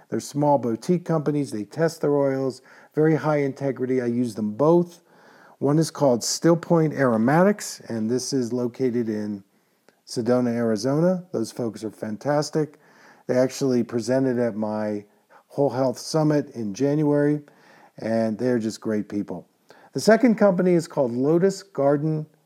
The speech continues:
Botanicals, and again, they test their oils. They're very high integrity,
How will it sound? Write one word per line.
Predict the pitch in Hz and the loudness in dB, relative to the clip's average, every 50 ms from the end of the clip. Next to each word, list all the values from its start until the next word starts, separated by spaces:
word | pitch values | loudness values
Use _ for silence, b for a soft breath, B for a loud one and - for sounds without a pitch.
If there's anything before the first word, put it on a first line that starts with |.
| _ _ _ _ - | _ _ _ _ -6
Botanicals, | 123 117 117 - 143 147 151 170 175 175 185 185 185 196 208 196 - - _ b b b b b b b b b | -6 -6 -4 -2 -2 0 0 0 0 2 2 2 2 2 0 -2 -8 -16 _ b b b b b b b b b
and | - - 139 139 139 135 135 131 123 | -4 -2 0 0 2 2 0 0 -2
again, | 127 135 151 165 165 170 165 147 | -2 2 2 4 4 4 2 2
they | 127 127 117 | 0 -2 -4
test | - - 156 165 160 160 - | -4 0 0 0 0 2 2
their | 180 165 160 | 2 4 4
oils. | 160 156 156 156 151 151 147 147 143 139 - - b b b b b b b | 4 4 6 4 4 4 4 2 2 0 -4 -12 b b b b b b b
They're | - 117 | -4 -4
very | 113 120 135 139 156 185 180 175 170 | -4 -4 -6 0 2 4 6 6 6
high | 151 127 147 147 143 143 | 4 2 2 2 2 2
integrity, | 139 135 - 139 139 139 135 139 135 135 135 131 131 123 | 2 0 -2 -4 -4 -2 0 0 0 0 0 0 -2 -4